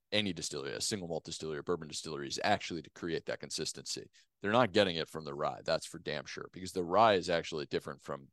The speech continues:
from, from year over year. And so they actually add a little bit, bit of barley 'cause it helps create a consistent mouthfeel. So this is a ninety-three,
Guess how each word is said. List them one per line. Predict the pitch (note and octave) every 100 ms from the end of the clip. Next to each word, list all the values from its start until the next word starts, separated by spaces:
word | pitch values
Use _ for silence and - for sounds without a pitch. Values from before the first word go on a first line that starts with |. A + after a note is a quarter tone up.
| _
from, | - D2+ C#2 B1+ _
from | E2 D#2+
year | D2+
over | C#2+ D#2
year. | D2+ C2+ - _ _ -
And | F#2
so | G2+
they | G2
actually | C3+ - G2
add | F2+ F2+
a |
little | E2 D#2+
bit, | F2+ D2 _ _ -
bit | E2
of | -
barley | C#2+ C#2+
'cause | C2+ D2
it |
helps | - - F2+ -
create | - D#2+
a | -
consistent | C#2+ - D#2+ -
mouthfeel. | C2+ C#2 - C2+ - _ _ _
So | - G#2 G2 - _ _ _ -
this | G#2 D#3 -
is | A2+ B2 G2 G2 -
a | F2+ E2+ D#2+ D#2 C#2+ _ _ _ _ _ _ _ _ _ _ _ _ F2
ninety-three, | G2 G#2+ G2 F2+ - - -